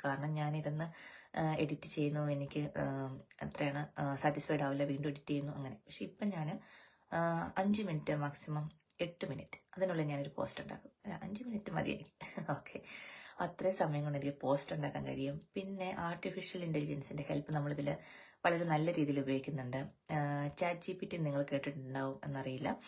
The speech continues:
ചാറ്റ് ജി പി ടി എന്നുള്ള ഒരു ആപ്ലിക്കേഷൻ ഉപയോഗിച്ച്, ആ, ഞാൻ പോസ്റ്റുകൾ ഉണ്ടാക്കാറുണ്ട്. അതിന് തന്നെ ഒരു ആർട്ടിഫിഷ്യൽ ഇൻ്റലിജൻസിൻ്റെ ഹെൽപ്പ് എനിക്ക് കിട്ടുന്നുണ്ട്. ആ,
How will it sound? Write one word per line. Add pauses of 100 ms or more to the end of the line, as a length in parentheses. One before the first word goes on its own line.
(400)
ചാറ്റ്
ജി
പി
ടി
എന്നുള്ള
ഒരു
ആപ്ലിക്കേഷൻ
ഉപയോഗിച്ച്,
ആ,
ഞാൻ
പോസ്റ്റുകൾ
ഉണ്ടാക്കാറുണ്ട്.
അതിന്
തന്നെ (440)
ഒരു
ആർട്ടിഫിഷ്യൽ
ഇൻ്റലിജൻസിൻ്റെ
ഹെൽപ്പ്
എനിക്ക്
കിട്ടുന്നുണ്ട്. (800)
ആ,